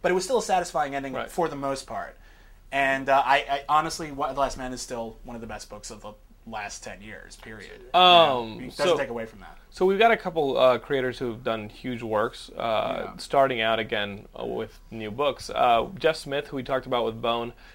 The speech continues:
Speaker 2: has a new one called Razzle, which is just literally the capitalized words, R A S L. It's
Speaker 1: Yeah,
Speaker 2: about
Speaker 1: we have no idea if we're pronouncing that correctly.
Speaker 2: Yeah, it, it is about a, uh, interdimensional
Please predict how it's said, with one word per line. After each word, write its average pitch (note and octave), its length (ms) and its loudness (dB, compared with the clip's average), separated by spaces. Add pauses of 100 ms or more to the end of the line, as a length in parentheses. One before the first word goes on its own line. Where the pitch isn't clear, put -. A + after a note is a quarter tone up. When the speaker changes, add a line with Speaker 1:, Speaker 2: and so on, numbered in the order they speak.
Speaker 2:
has C#3 220 -2
a B2 60 -10
new B2+ 220 -4
one B2 220 -2
called A#2 340 -2
Razzle, A#2 500 2
which G#2+ 220 -6
is F#2+ 80 -12 (240)
just A#2 260 -8
literally B2+ 320 0
the A#2 160 0
capitalized D3 480 4
words, A#2+ 320 2 (100)
R C3+ 280 6
A A#2+ 180 4
S A#2 340 -2
L. A#2 300 -2
It's A2+ 160 -6
Speaker 1:
Yeah, D3 60 -2
Speaker 2:
about C#3+ 100 6
Speaker 1:
we D3 60 10
have D3 100 6
no F3+ 140 0
idea D#3 160 2
if C#3+ 60 -8
we're C#3+ 60 -8
pronouncing B2 340 -6
that G#2+ 120 -12
correctly. G#2+ 300 -14
Speaker 2:
Yeah, D#3 160 8
it, D3 260 2
it G3+ 140 4
is G#3 100 2
about D3 500 6
a, C3+ 280 2
uh, A#2+ 280 4
interdimensional C3+ 1040 -2